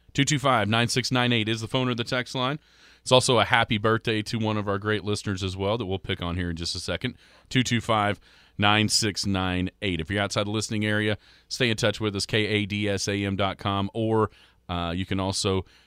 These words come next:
check us out with the Paragon app. The app's got it all. Radio,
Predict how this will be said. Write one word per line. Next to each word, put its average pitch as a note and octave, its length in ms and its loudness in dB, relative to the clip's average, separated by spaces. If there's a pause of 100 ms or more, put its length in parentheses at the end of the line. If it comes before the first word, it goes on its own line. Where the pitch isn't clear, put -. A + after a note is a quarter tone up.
check F#2+ 200 -4
us G2+ 120 -4
out G2 200 -2
with F#2+ 120 -6
the F2 60 -6
Paragon F#2+ 600 -2
app. G#2+ 400 -2
The E2+ 200 -6
app's F#2 220 -4
got F#2 220 -4
it F2+ 100 -4
all. D#2+ 280 -2
Radio, G2 600 -2